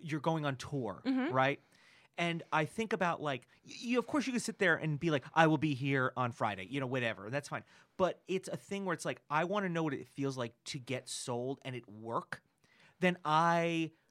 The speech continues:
Speaker 1: I wanna know what that feels like. Because it's easy for me to try to sell stuff, but if I've never been sold anything,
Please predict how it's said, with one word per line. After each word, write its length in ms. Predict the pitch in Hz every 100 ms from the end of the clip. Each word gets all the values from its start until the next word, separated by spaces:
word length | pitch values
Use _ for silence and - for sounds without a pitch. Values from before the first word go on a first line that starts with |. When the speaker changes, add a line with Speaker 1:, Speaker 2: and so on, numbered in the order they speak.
| _ -
Speaker 1:
I 160 | 165 180
wanna 240 | 180 170
know 120 | 156
what 320 | 135 135 127
that 180 | 131 113 - -
feels 340 | 110 101 87
like. 320 | 73 52 - _ _ _ _ _ _ _ _ _ - - -
Because 240 | 196 214
it's 120 | 180 180
easy 260 | 220 233
for 120 | 226
me 80 | 190
to 80 | 151
try 160 | - 165
to 60 |
sell 200 | 123 147
stuff, 160 | 143 151
but 80 | 147
if 80 |
I've 140 | 180 190
never 160 | 226
been 140 | 185 156
sold 400 | - 123 117 131
anything, 540 | 165 170 196 190 196